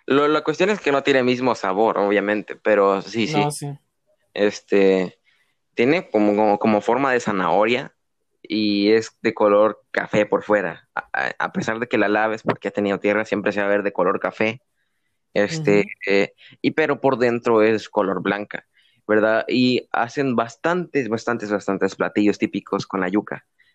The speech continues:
Speaker 1: Este, platillos que vienen siendo yuca frita, enredos,
Speaker 2: Ujú.
Speaker 1: este, no sé qué, enredos es un, como yuca que se, que se hace como molida, que se prepara bien, y luego quedan
Speaker 2: Ujú.
Speaker 1: como tiritas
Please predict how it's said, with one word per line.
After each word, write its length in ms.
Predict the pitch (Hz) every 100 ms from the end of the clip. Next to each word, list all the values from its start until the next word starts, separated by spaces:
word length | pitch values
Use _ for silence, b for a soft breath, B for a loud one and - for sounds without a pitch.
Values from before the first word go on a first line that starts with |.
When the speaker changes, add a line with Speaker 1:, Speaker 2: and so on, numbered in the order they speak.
| _
Speaker 1:
Este, 440 | - 104 - - 104
platillos 440 | 101 98 113 110
que 80 | -
vienen 180 | 107 104
siendo 300 | - 101 95
yuca 260 | 90 - -
frita, 580 | - 110 101 101 101 B B B
enredos, 800 | - 98 95 107 110 104 104 104 -
Speaker 2:
Ujú. 80 |
Speaker 1:
este, 340 | 98 92 - 98 B B - _ _
no 60 | 123
sé 120 | -
qué, 220 | - 76 -
enredos 500 | 110 107 123 151 147
es 160 | 135 - -
un, 320 | 127 127 120
como 380 | - 123 110 92 B 156 B
yuca 540 | - 123 120 135 117 -
que 120 | 101
se, 200 | 95 90 - _ _ _ -
que 140 | 107
se 160 | - 101
hace 180 | 104 135
como 260 | 117 101
molida, 720 | 98 85 95 110 117 123 127 - _ _ _ _ _
que 80 | 113
se 100 | -
prepara 360 | 98 107 110
bien, 400 | 101 101 113 123 B B B
y 60 | 107
luego 200 | 110 117
quedan 200 | 123 120
Speaker 2:
Ujú. 60 | 123
Speaker 1:
como 220 | 113 110
tiritas 720 | 113 107 _ 131 131 - -